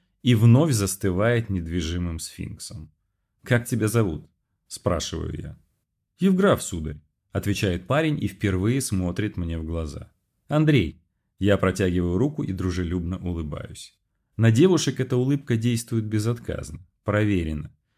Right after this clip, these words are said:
А парень смотрит на меня с кислым лицом и не спешит жать ладонь.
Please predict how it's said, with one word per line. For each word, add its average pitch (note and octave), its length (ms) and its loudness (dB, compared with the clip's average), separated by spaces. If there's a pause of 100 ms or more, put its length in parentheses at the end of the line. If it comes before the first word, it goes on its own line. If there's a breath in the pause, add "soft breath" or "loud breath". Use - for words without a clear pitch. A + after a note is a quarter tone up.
(120)
А F#2 140 -2
парень D#3 360 4
смотрит A#2 480 0
на A#2+ 80 2
меня G2 300 2
с - 100 -6
кислым E2+ 460 -6
лицом B2 540 -4 (200)
и - 100 -4
не F#2 120 2
спешит A#2 560 -4
жать E2+ 520 -6
ладонь. D#2+ 480 -8